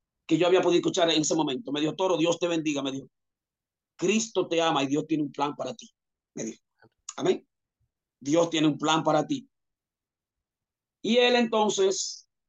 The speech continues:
me llevó a mi casa y luego él comenzó a, me, me estaba invitando a la iglesia, ¿ok?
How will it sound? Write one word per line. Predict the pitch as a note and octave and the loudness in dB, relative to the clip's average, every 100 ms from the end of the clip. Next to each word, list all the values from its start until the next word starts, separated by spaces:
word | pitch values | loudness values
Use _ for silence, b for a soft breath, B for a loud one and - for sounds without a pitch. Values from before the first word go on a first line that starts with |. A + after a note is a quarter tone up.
| _ _ _ - | _ _ _ -8
me | C3 | -4
llevó | B2 C#3 | -2 0
a | |
mi | F3 | 0
casa | F3+ G3 F#3+ - A3 _ _ _ _ _ _ _ _ - _ | 0 0 0 -4 -10 _ _ _ _ _ _ _ _ -20 _
y | C#3+ | -4
luego | D#3+ F3+ A3 G#3 | -2 0 0 0
él | G3 G#3 | 0 -2
comenzó | G3+ F#3 - G3 | -4 -2 -2 -4
a, | G#3 - | -6 -8
me, | E3 E3 | -8 -6
me | D3+ | -4
estaba | D3 F3+ | -2 0
invitando | F#3 F3 F3+ E3+ | 0 0 0 -2
a | |
la | C#3 | -2
iglesia, | C3+ - - _ _ - | -6 -8 -12 _ _ -12
¿ok? | C#3+ | -4